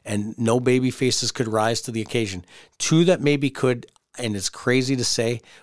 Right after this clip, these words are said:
Orange Cassidy maybe could run with M J F,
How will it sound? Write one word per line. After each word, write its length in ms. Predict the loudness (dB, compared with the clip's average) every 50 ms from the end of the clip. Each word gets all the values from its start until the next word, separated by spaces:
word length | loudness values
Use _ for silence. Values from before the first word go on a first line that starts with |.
| -14
Orange 300 | -6 -2 0 0 0 -2
Cassidy 680 | -4 -2 -2 0 0 -2 -2 -2 -2 -2 -2 -2 -4 _ _ _ _ _ _ _ _ _ -2
maybe 360 | 2 2 2 2 2 0 0
could 280 | 2 2 0 0 0 0
run 400 | 2 2 2 2 0 -2 -4 -4
with 320 | -2 0 0 0 0 -4 -8 -4
M 160 | -2 0 0
J 160 | 2 2 0
F, 280 | 0 0 -2 -4 -6